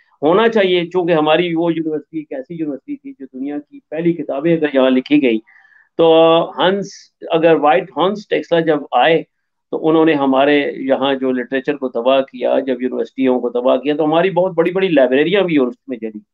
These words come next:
तो, अ, जब Alexander आया तो Alexander ने भी यहाँ जो है, जो हमारे philosophers थे, उन,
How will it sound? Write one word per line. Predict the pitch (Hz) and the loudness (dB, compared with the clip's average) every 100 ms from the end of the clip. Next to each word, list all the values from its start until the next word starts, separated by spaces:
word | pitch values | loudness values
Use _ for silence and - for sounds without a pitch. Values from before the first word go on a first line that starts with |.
| _ _ _ _ _ _ | _ _ _ _ _ _
तो, | 156 147 139 139 139 139 - - - _ 131 | 0 0 0 0 2 0 -4 -20 -20 _ 0
अ, | 139 | 2
जब | 143 156 156 143 | 4 4 2 0
Alexander | - 147 143 156 160 226 | -2 0 0 0 0 2
आया | 233 156 156 - | 2 2 2 -2
तो | 175 | -4
Alexander | 175 175 214 226 262 | -4 0 0 0 -2
ने | 277 | -2
भी | 262 | 0
यहाँ | 262 208 214 214 - 165 | 0 2 0 -2 -8 -6
जो | 180 | 0
है, | 175 175 170 | 2 2 2
जो | 160 | 0
हमारे | 147 147 147 170 160 - | 2 2 4 2 0 -6
philosophers | - _ - 143 143 143 202 208 208 | -20 _ -6 0 0 0 -2 -4 -4
थे, | 143 156 | 0 0
उन, | 175 160 156 | 2 2 0